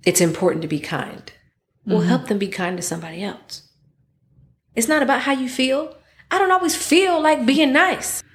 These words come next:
Speaker 1: We wouldn't have all these shootings and all this other stuff in the world if we were more aware.
Speaker 2: I, I'm glad you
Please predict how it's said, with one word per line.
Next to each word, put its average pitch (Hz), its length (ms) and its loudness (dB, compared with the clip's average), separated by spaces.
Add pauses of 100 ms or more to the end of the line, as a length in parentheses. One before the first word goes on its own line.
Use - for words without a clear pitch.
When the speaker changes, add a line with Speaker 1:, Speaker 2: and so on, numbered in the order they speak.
(340)
Speaker 1:
We 214 80 -2
wouldn't 214 240 4
have 190 140 4
all 180 100 4
these 170 160 2
shootings 175 400 0
and 165 120 -2
all 160 80 -2
this 160 160 -4
other 160 160 -2
stuff 151 280 -2
in 156 60 -2
the 151 80 0
world 156 260 0
if 156 160 -8
we 165 140 -4
were 156 320 -10 (840)
more 165 180 -2
aware. - 400 -6 (1080)
Speaker 2:
I, 175 160 -8 (140)
I'm 202 140 2
glad 247 340 2
you 233 360 -2